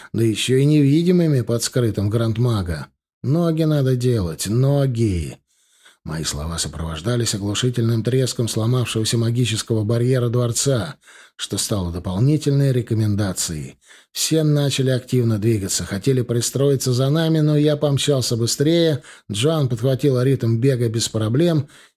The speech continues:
и вскоре более возрастные арпаты охранники отстали. Может, они и мечтают нас защитить, пытаясь сопровождать,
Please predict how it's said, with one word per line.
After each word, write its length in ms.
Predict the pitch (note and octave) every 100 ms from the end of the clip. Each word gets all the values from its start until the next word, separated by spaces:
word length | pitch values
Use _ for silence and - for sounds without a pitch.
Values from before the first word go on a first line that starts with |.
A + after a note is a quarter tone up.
| -
и 140 | C#3+
вскоре 420 | C3+ - C#3 C#3
более 340 | A2+ B2+ B2+ A#2+
возрастные 600 | A2+ A#2 A2+ - C3+ B2
арпаты 420 | A2 C3 B2 A#2
охранники 680 | G#2 - C3+ D3+ D3 C#3 C3
отстали. 760 | A#2+ - - B2 G2 E2+ C#2 - _ _ _ _ _ _
Может, 260 | G#2+ G#2+ A2
они 220 | G#2+ G2+
и 40 |
мечтают 500 | F#2+ F#2 D#3+ F#3 D#3
нас 180 | A2 F#2
защитить, 580 | G2+ G#2 A2+ G2+ F#2 -
пытаясь 380 | G2 G#2+ F#2 E2+
сопровождать, 880 | A2+ G2 G#2+ G#2 G2+ G2+ E2 -